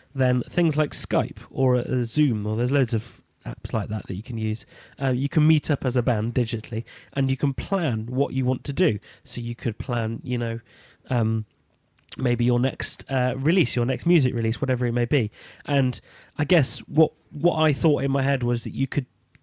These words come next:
give it, like, a floating timeline. So you can go, "On X date, we start writing. On Y date, we start, I don't know, demoing," whatever it may be.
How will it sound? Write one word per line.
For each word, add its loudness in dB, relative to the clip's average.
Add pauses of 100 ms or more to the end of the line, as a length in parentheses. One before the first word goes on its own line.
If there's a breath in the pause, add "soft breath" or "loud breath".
give 2
it, -2
like, -2
a 2
floating 2
timeline. 0 (280 loud breath)
So -12
you 0
can -6
go, 2
"On 2 (140)
X -8
date, 0 (240)
we 0
start 0
writing. 0 (300 loud breath)
On 0 (280 loud breath)
Y 4
date, 0
we -2
start, -2 (200)
I -6
don't -6
know, 0
demoing," 2
whatever 0
it -4
may -2
be. -4